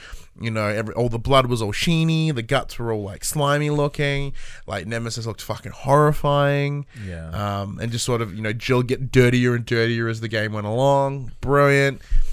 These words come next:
Speaker 1: In terms from a visual standpoint, I have no issue with the game at all. I thought
Speaker 2: Yeah,
Speaker 1: it
Speaker 2: it was
Speaker 1: was
Speaker 2: fantastic
Speaker 1: fantastic.
Speaker 2: looking.
Speaker 1: Um, I'm trying to think if there's anything, anything that I can, I can discuss. I guess in terms of the gameplay, right, as we mentioned, that big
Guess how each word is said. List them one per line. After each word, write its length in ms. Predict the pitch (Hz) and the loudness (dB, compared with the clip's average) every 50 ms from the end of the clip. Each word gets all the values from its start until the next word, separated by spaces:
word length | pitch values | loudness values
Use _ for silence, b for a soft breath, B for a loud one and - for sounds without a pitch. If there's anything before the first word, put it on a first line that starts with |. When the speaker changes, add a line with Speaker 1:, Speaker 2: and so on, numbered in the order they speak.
| B B - | B B 0
Speaker 1:
In 100 | 117 123 | -2 -2
terms 160 | - 151 131 | -2 -2 -2
from 100 | 139 135 | 0 2
a 100 | 135 123 123 | 2 2 0
visual 440 | 123 120 139 160 165 151 165 160 151 | 0 2 4 4 4 6 4 2 2
standpoint, 680 | - - 156 147 143 143 139 - 147 139 139 131 - - | 2 2 2 2 2 2 2 2 2 2 0 -4 -6 -8
I 120 | - 110 113 | -4 -2 -2
have 120 | 107 98 | -2 -2
no 140 | 107 107 104 | -4 -6 -6
issue 160 | 101 - - - | -6 -8 -10 -12
with 100 | 98 92 | -12 -12
the 80 | 98 | -12
game 240 | 92 98 87 85 82 | -12 -12 -14 -14 -16
at 80 | 80 76 | -16 -18
all. 120 | 55 50 | -18 -18
I 80 | 55 58 | -20 -16
thought 180 | - - - | -14 -12 -12
Speaker 2:
Yeah, 60 | 69 - | -12 -12
Speaker 1:
it 40 | |
Speaker 2:
it 60 | 73 50 | -14 -16
was 100 | - - | -18 -18
Speaker 1:
was 100 | - - | -16 -14
Speaker 2:
fantastic 560 | - - 92 87 - - 92 90 - - - - | -10 -8 -8 -6 -6 -6 -6 -6 -8 -10 -14 -14
Speaker 1:
fantastic. 80 | - | -14
Speaker 2:
looking. 300 | 85 - - 90 90 87 - B B B B B B B B B B | -16 -16 -14 -14 -16 -16 -18 B B B B B B B B B B
Speaker 1:
Um, 520 | - 127 135 139 147 147 147 147 151 151 - | 2 4 6 6 8 6 6 4 2 -2 -8
I'm 60 | - | -6
trying 140 | 151 185 202 | -4 -4 -2
to 20 | 214 | -2
think 80 | 208 | -2
if 60 | 151 | -4
there's 140 | 120 120 113 | -4 -4 -2
anything, 480 | 123 117 117 110 120 120 113 107 107 - - | -2 -4 -4 -4 -4 -6 -6 -6 -6 -6 -6
anything 340 | 120 123 120 113 117 117 | -6 -6 -4 -4 -4 -6
that 200 | 107 101 113 - - | -6 -6 -10 -10 -14
I 60 | 107 | -14
can, 220 | - - 110 98 85 | -10 -8 -8 -8 -8
I 80 | 76 - | -12 -12
can 280 | - 107 104 101 - - _ _ | -10 -10 -10 -10 -12 -16 _ _
discuss. 400 | - 101 - - - 160 175 175 | -16 -12 -12 -6 -4 -4 -2 -2
I 160 | 160 - - | -2 -4 -2
guess 220 | 151 156 165 151 165 | 2 2 2 4 6
in 60 | 175 | 4
terms 100 | 185 175 | 4 4
of 60 | 156 | 4
the 80 | 143 131 | 2 2
gameplay, 600 | 113 135 127 139 165 180 180 - 151 127 117 107 | 2 2 4 4 4 6 6 8 8 6 6 4
right, 160 | 107 110 110 | 2 2 0
as 120 | 110 110 | 0 -2
we 60 | 113 113 | -2 -4
mentioned, 400 | 123 127 127 - 135 127 120 - B B B B B | -4 -4 -4 -2 -2 -4 -4 -4 B B B B B
that 180 | - 127 120 110 | 0 0 2 4
big 200 | 143 139 120 | 2 2 2